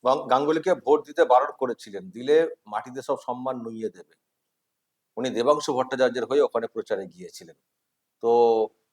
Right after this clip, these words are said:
অনেক তো বলেছিলেন, তো আপনার সম্মান কতটা রাখছে আপনার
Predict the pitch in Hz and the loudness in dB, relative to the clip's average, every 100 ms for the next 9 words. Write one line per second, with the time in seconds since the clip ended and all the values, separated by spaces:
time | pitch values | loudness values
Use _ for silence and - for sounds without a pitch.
0 | _ _ - 139 135 151 120 175 - 110 | _ _ -8 -8 -2 -2 0 -2 -4 -10
1 | 95 113 - - 139 123 _ _ _ - | -4 0 0 0 -2 -2 _ _ _ -20
2 | - - 117 135 143 143 - - - 135 | -10 -4 -2 0 -2 -4 -14 -10 -8 -6
3 | 120 139 127 113 - _ _ _ _ _ | 2 4 4 4 -2 _ _ _ _ _
4 | - 131 156 - 143 117 127 | -2 2 2 2 0 2 0